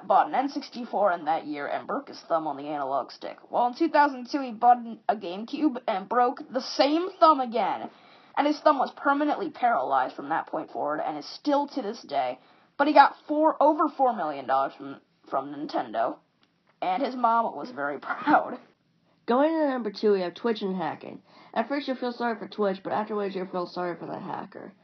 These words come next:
Speaker 2: What happened about three years ago was that Twitch banned a bunch of huge streamers that were making a lot of money off their broadcast. Twitch claims they got hacked by other, by teenage streamers.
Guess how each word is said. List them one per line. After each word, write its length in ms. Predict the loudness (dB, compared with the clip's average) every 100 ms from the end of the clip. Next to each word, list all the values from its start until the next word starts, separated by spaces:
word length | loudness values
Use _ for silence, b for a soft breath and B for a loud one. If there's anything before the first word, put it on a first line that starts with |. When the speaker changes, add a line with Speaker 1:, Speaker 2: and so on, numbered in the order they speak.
| B B B
Speaker 2:
What 120 | 2
happened 280 | 4 4 0
about 220 | 0 0
three 200 | 0 0
years 240 | 0 0 -2
ago 180 | -4 -4
was 140 | -4
that 160 | -6 -4
Twitch 280 | -6 -6 -4
banned 200 | -2 -2
a 40 |
bunch 300 | -2 -4 -2
of 120 | -2 -2
huge 220 | -4 -4
streamers 500 | -6 -6 -6 -8 -12 B B -4
that 120 | 0
were 120 | 0
making 220 | 0 -2
a 100 | 0
lot 200 | 0 0
of 60 | 0
money 300 | -2 -4 -4
off 180 | -6 -4
their 140 | -6
broadcast. 800 | 0 2 2 -2 -10 -10 -12 -20 B B B
Twitch 240 | -2 -2 0
claims 300 | 0 0 0
they 80 | -4
got 160 | -4
hacked 320 | 0 2 2
by 160 | -2 -6 -4
other, 260 | -4 -4 -6 b 0
by 120 | 0
teenage 380 | 0 -2 -2 -4
streamers. 680 | -4 -2 -2 -2 -4 -6 -18